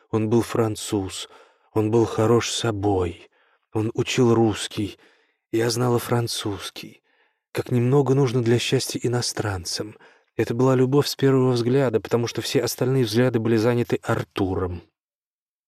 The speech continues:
Он сидел во мне и все время смотрел осуждающе и никак не хотел съезжать. Поль забрал меня вечером из дома, и мы поехали знакомиться с его мамой.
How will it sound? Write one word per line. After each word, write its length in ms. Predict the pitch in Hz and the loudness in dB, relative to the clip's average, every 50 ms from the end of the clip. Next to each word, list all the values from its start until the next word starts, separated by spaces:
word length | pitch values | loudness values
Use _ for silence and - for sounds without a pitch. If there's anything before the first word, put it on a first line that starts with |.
| _ _ - | _ _ -4
Он 140 | 110 98 | -4 -4
сидел 560 | 87 - - - 101 90 98 107 117 117 117 113 | -4 -6 -6 -6 -4 -2 0 2 2 4 4 4
во 140 | 110 120 | 4 4
мне 220 | 117 110 110 117 117 | 2 4 2 2 0
и 140 | - - 104 | 0 -2 -6
все 240 | - - - 113 | -6 -2 -2 0
время 300 | 92 104 113 113 107 107 | 0 2 2 2 2 2
смотрел 480 | 98 - - 110 98 - 110 113 113 - - | -2 -2 -4 -4 -4 -2 0 0 0 0 -2
осуждающе 920 | 101 - - 120 104 101 95 - 113 117 120 120 110 - - - 123 110 - - - - - _ _ _ _ _ - | -6 -6 -4 -4 -2 -2 0 0 0 2 2 0 0 -2 -4 -4 -4 -4 -4 -10 -20 -20 -20 _ _ _ _ _ -4
и 120 | - 104 | -2 0
никак 400 | 113 120 107 - 170 175 - - | 0 0 0 0 0 0 0 0
не 80 | 131 123 | -4 -4
хотел 420 | - - 120 110 - - 113 113 | -2 -2 -4 -4 0 0 -2 -2
съезжать. 880 | 107 - - 117 113 113 107 98 92 95 92 90 85 - - - - - _ _ _ _ _ _ _ _ _ _ _ _ | -2 -4 -6 -4 -4 -4 -4 -6 -6 -6 -8 -8 -10 -12 -14 -16 -16 -16 _ _ _ _ _ _ _ _ _ _ _ _
Поль 200 | - 120 117 110 | 0 2 2 2
забрал 460 | 101 98 107 104 92 104 113 110 110 104 | 2 2 0 0 0 0 0 0 0 0
меня 220 | 104 107 104 104 | 0 0 2 2
вечером 420 | 104 113 107 - - 107 101 101 | 4 2 2 0 0 -2 -2 -2
из 340 | 110 _ - 113 104 92 98 | -4 _ 0 0 0 0 0
дома, 320 | 98 117 131 127 120 117 117 | 0 0 0 0 0 -2 -4
и 100 | - 110 | -2 -4
мы 140 | 104 107 120 | -2 -2 -2
поехали 440 | - - 110 107 113 107 - 110 104 | -2 -2 0 0 0 0 0 0 0
знакомиться 580 | 92 95 101 95 - - 101 104 104 - - 107 | 0 0 -2 -2 -2 -2 -2 -4 -4 -4 -6 -6
с 120 | - - | -6 -4
его 300 | - 101 98 101 104 101 | -4 -4 -2 -2 -2 -2
мамой. 560 | 95 92 92 90 90 85 80 104 104 - _ | -2 -2 -4 -4 -4 -6 -8 -10 -14 -16 _